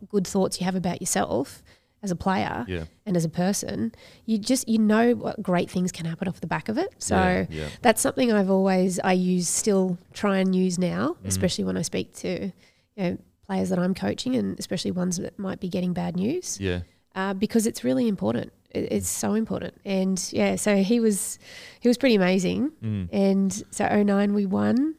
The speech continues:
Speaker 2: No way.
Speaker 1: Uh,
Speaker 2: What's that feeling like? You know, the buzzer goes,
Speaker 1: Oh,
Speaker 2: it's done.
Speaker 1: it was crazy, absolutely crazy. And it was in Dubai
Speaker 2: Oh,
Speaker 1: when we
Speaker 2: no
Speaker 1: won.
Speaker 2: way.
Speaker 1: We were in Dubai in oh nine. We were staying at the Atlantis Hotel,
Speaker 2: Wow.
Speaker 1: like, when it was first built
Speaker 2: Yeah,
Speaker 1: too.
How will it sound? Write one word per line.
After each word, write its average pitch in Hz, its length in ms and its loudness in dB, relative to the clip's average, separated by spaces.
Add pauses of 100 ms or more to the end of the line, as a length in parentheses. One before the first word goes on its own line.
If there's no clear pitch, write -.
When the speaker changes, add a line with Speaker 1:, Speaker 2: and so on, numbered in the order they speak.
Speaker 2:
No 87 220 -4
way. 90 140 2
Speaker 1:
Uh, 92 360 4
Speaker 2:
What's 143 140 0
that 139 80 0
feeling 101 320 -2
like? 80 260 -4
You 90 100 4
know, 85 220 0
the 85 180 -2 (120)
buzzer 98 220 2
goes, 95 460 4
Speaker 1:
Oh, 240 420 8
Speaker 2:
it's 98 200 -6
done. 92 460 2
Speaker 1:
it 262 120 10
was 240 120 2
crazy, 202 720 2
absolutely 240 640 2
crazy. 185 500 -2
And 208 120 0
it 233 40 4
was 226 120 0
in 233 120 4
Dubai 202 520 -4 (300)
Speaker 2:
Oh, - 240 -8
Speaker 1:
when 226 120 8
we 226 80 10
Speaker 2:
no 190 60 4
Speaker 1:
won. 196 220 6
Speaker 2:
way. 208 120 4
Speaker 1:
We 214 60 6
were 220 100 8
in 226 100 6
Dubai 202 500 0
in 196 120 2
oh 196 100 2
nine. 185 480 0 (300)
We 226 80 4
were 208 60 6
staying 208 280 2
at - 80 0
the 202 80 2
Atlantis 196 460 2
Hotel, 190 680 0
Speaker 2:
Wow. 160 380 -6
Speaker 1:
like, 202 180 6
when 214 140 6
it 202 60 2
was 196 120 4
first 185 380 6
built 165 280 2
Speaker 2:
Yeah, 113 60 -10
Speaker 1:
too. - 260 2